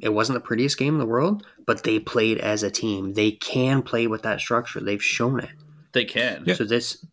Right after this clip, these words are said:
Speaker 1: this will
Speaker 3: There
Speaker 1: be a
Speaker 3: was,
Speaker 1: really
Speaker 3: like
Speaker 1: good test, seeing this loss and seeing how they bounce back to it, if they can get back to how they've been playing the last handful of games.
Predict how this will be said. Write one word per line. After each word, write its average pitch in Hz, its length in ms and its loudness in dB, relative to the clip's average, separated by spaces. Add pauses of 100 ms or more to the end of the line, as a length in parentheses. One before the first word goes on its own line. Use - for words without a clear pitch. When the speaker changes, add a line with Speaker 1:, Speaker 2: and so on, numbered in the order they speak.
(180)
Speaker 1:
this 127 240 0
will 147 80 0
Speaker 3:
There 127 60 4
Speaker 1:
be 127 40 6
a - 40 2
Speaker 3:
was, - 80 2
Speaker 1:
really 123 140 6
Speaker 3:
like 120 60 2
Speaker 1:
good 117 160 0
test, - 560 -6 (160)
seeing 110 440 2
this 107 260 2
loss 107 600 0 (760)
and 113 160 -2
seeing 107 240 0
how 104 160 2
they 101 100 -2
bounce 101 300 -2
back 110 260 -4
to 107 100 -4
it, 98 60 0
if 101 100 -2
they 107 100 -4
can 113 120 -4
get 107 180 0
back 101 240 0
to 107 60 -10
how 104 220 0
they've 101 160 -4
been 101 120 -6
playing 98 280 -4
the 95 80 -6
last 98 240 -4
handful 101 320 -4
of 101 60 -4
games. - 400 -8